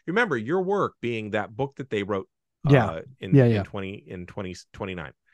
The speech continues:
Speaker 2: Right.
Speaker 1: "You will be interested to know that your work has played a powerful part in shaping the opinions of groups of, of a group of intellectuals who were behind Hitler in this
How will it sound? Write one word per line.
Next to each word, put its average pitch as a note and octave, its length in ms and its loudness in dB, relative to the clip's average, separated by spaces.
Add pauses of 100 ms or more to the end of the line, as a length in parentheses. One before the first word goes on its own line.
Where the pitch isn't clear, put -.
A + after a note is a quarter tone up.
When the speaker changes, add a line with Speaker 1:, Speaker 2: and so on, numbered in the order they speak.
(360)
Speaker 2:
Right. A#2+ 200 2
Speaker 1:
"You C#3 100 0
will A#3 100 -2
be G3+ 140 -2
interested G#3+ 420 -8
to A3+ 80 -10
know G#2 240 -6
that E2+ 160 -12
your D#3+ 180 -6
work A#2 280 -6
has E2+ 120 -12
played F2 260 -8
a D#2 60 -12
powerful D3+ 520 -4
part D#2+ 320 -10
in E2+ 120 -14
shaping A2+ 460 -8
the F2+ 100 -8
opinions A2+ 480 -10
of F2 160 -12
groups C#3 320 -6
of, B2+ 180 -8
of G2+ 220 -4
a G2+ 60 -6
group D#3 260 -4
of D3+ 60 -8
intellectuals C#3 640 -8
who - 100 -10
were G#2 80 -4
behind C3 500 -8
Hitler G#2 380 -6
in D#2+ 120 -10
this E2+ 180 -14